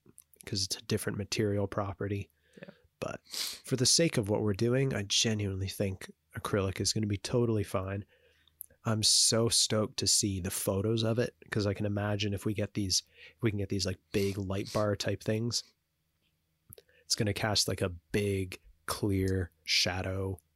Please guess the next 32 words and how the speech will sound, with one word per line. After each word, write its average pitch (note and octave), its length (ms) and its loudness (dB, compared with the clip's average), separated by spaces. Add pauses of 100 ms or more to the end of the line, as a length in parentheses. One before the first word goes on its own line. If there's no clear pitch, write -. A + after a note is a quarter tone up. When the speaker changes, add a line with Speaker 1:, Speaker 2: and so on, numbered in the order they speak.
(280)
Speaker 1:
highlight G2+ 480 -2
area A2+ 340 2
on A2+ 240 2
it - 160 -4 (180)
Speaker 2:
Mm-hmm. A2 300 -8 (140)
Speaker 1:
or G2+ 280 2 (560)
a G#2+ 60 0
reflection G2 580 2
of F#2 140 -2
light, F#2 280 -2 (1120)
which - 160 0
I G2 40 -2
think F#2 160 -8
is, - 100 -4 (100)
oh, - 220 -8
dude, G#2 100 -8
Speaker 2:
I C3+ 100 2
Speaker 1:
it's C#3+ 80 0
Speaker 2:
could - 20 2
Speaker 1:
gonna E3 120 0
be C#3 60 4
Speaker 2:
think - 20 4
Speaker 1:
so - 140 2
Speaker 2:
too, D3 60 4
Speaker 1:
good. C3+ 100 2
Speaker 2:
if B2 60 -10
you B2+ 100 -4
had C3+ 180 0
any B2+ 180 -2
sort C3+ 260 -2
of, A#2+ 120 -2
like, A2+ 360 -4